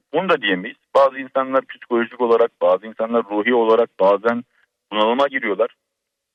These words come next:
E, izledikleri görseller, filmler, yani birçok vaka geliyor. İşte diyor ki böyle böyle olmuş. Bakıyorsun hayır, yani kişinin psikolojik bir tedavi görmesi gerekiyor.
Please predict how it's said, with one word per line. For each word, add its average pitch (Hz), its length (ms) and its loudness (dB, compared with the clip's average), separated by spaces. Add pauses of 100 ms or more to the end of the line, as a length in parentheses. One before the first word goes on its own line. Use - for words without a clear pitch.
E, 95 60 2 (340)
izledikleri 135 680 -2
görseller, 127 600 2
filmler, 117 460 -4 (560)
yani 95 260 -6
birçok - 280 -4
vaka 127 300 2
geliyor. 101 380 -8
İşte 104 300 -12
diyor 120 200 -6
ki 117 280 -6
böyle 113 220 2
böyle 117 180 2
olmuş. 98 380 -2
Bakıyorsun 127 480 -4
hayır, 107 260 2
yani 90 180 -4
kişinin 120 420 -8 (220)
psikolojik - 540 -4
bir - 60 -2
tedavi 107 340 4
görmesi 101 420 -2
gerekiyor. 82 420 -8